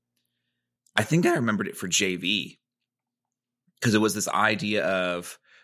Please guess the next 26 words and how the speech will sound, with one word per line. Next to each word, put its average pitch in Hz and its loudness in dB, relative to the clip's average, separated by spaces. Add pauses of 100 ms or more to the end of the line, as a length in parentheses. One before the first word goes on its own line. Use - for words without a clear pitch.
(140)
when 101 0
you 107 4
have 117 2
this, 107 2
like, 95 -2
aha 95 2
moment, 78 -6
when 95 -4
you 98 -6
learn 107 2
something, 98 -2
like, 78 -6
new, 90 0 (680)
um, 87 0 (1700)
that 87 -4
you've 98 0
never 104 2
heard 123 0
before, 87 -4
it, 98 0 (160)
it 98 -2
has 101 0
this, 98 0
like, 85 -2
it, - -8 (100)
the, 92 -4